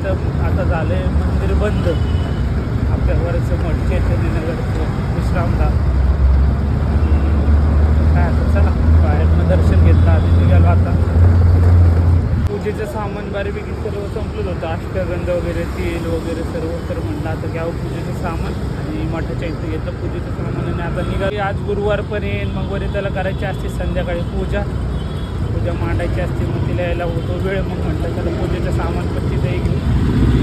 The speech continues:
ते सामान घेतलं पूजेचं, निघालो आता. चला, तर मग आता निघायचं शूटला, जवळच जायचं आहे.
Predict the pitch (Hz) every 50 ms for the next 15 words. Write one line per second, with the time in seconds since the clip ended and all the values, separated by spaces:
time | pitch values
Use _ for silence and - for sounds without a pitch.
0 | - - - - - - - - - - - - - - - - - - - 147
1 | - - - - - - - - - - - - - - - - - - - -
2 | - - - - - - - - - - - - - - - - - - - -
3 | - - 127 - 123 - - - - 147 147 143 - 147 147 156 156 151 147 _
4 | 156 147 151 151 147 147 147 - 156 151 - - - 170 156 180 175 180 196 190
5 | - _ _ _ _ _ _ _ _ _ _ _ _ _ _ _ 143 143 151 143
6 | 147 147 147 143 139 139 151 143 139 139 - 160 160